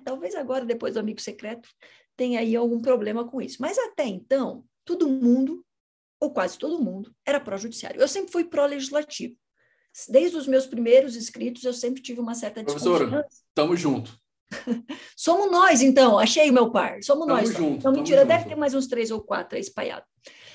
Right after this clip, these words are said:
Speaker 1: Mas a gente tem aí
Speaker 2: Dá pra lotar
Speaker 1: uma
Speaker 2: uma Kombi, né?
Speaker 1: <laughs> Se você for entrevistar constitucionalistas do Brasil todo, você vai ver que, principalmente depois da Constituição de oitenta e oito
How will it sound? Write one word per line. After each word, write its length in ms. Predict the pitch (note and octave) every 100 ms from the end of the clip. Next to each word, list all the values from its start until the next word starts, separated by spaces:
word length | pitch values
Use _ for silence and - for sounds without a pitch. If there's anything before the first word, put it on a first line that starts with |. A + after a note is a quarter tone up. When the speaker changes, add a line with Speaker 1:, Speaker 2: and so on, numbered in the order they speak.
| - -
Speaker 1:
Mas 240 | D#4+ F4
a 60 | F4+
gente 240 | F4+ -
tem 200 | E4+ D#4+
aí 60 | C4+
Speaker 2:
Dá 60 |
pra 100 | G3+
lotar 280 | F#3 F3+ F3
Speaker 1:
uma 100 | F3
Speaker 2:
uma 100 | D#3+
Kombi, 300 | D#3 C3 B2
né? 220 | C#3 - - _ _ -
Speaker 1:
<laughs> 720 | - - - - - - - E4+ - - - _ _ _
Se 140 | - -
você 240 | G#4+ G4
for 160 | F#4+ C4+
entrevistar 480 | B3 A3 G3 G#3 F#3+
constitucionalistas 880 | A3+ A3 A#3 G#3 G3 F3 - A4 - _ _ _ _
do 120 | C4
Brasil 360 | C#4 C4+ G3 F#3+
todo, 480 | - A#3 G3 F3 G3
você 220 | A#3+ C4
vai 140 | C4+
ver 160 | B3 C4+
que, 100 | C4+
principalmente 680 | - F#4+ F#4+ D#4 C4 C4+ B3
depois 480 | A#3 A#3+ C#4+ C#4 B3
da 100 | B3
Constituição 300 | A#3 A#3 A#3
de 80 |
oitenta 300 | A3 A3 G#3+
e 80 | F3
oito 680 | G#3 A#3 A3 G3+ - - -